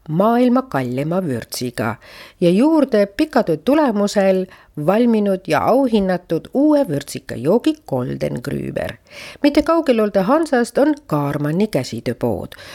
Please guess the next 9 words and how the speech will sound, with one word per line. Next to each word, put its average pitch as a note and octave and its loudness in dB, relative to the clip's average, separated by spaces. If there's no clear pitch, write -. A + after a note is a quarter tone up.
kus - 0
advendi C4 2
ajal G#3+ 2
toimuvad E3 -2
töötoad. A#2 -6
Igal C#4 2
nädalavahetusel G3 0
midagi D3 0
erilist. A2 -10